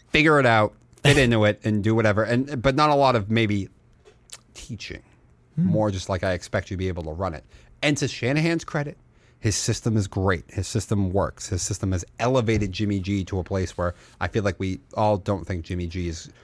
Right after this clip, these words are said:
Speaker 1: should have been a quarterback good enough to make it to an N F C championship and beat Aaron Rodgers.
Speaker 2: But Jimmy G came from the Patriots,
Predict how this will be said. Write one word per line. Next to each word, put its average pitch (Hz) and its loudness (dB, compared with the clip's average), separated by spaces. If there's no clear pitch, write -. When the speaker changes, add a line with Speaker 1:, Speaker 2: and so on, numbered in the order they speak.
Speaker 1:
should - 2
have 160 6
been 123 6
a 113 2
quarterback 110 4
good 101 0
enough 98 0
to 104 -2
make 101 0
it - -12
to 101 -4
an 92 0
N 90 0
F 82 -4
C 87 -10
championship 85 -6
and 85 -10
beat 87 -2
Aaron 80 0
Rodgers. 92 -2
Speaker 2:
But - -14
Jimmy 127 2
G 117 0
came 104 0
from 90 -6
the 85 -6
Patriots, - -6